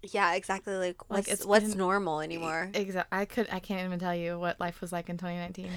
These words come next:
Speaker 2: I don't know. I don't know. But even through all the messiness, we've learned some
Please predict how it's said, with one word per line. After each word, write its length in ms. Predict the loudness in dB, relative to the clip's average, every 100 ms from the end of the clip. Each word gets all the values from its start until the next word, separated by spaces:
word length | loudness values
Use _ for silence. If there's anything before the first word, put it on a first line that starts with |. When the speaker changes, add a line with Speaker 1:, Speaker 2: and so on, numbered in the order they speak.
| -10 -14 -10
Speaker 2:
I 80 | -4
don't 200 | 0 2
know. 200 | 2 0 -6 -16 -20 -18 -2
I 140 | 2
don't 120 | 4 2
know. 160 | -2 -8 -16 -12 -8 -6 -6 -8 -6 -4 6
But 240 | 8 8
even 340 | 4 0 0 2
through 140 | 4
all 140 | 6 6
the 60 |
messiness, 800 | 6 4 2 -2 -2 -4 -8 -10 -14 -20 -16
we've 480 | -10 -6 -6 -8 -14 -16
learned 580 | -10 -6 -4 -2 -4
some 400 | -6 -6 -4 -4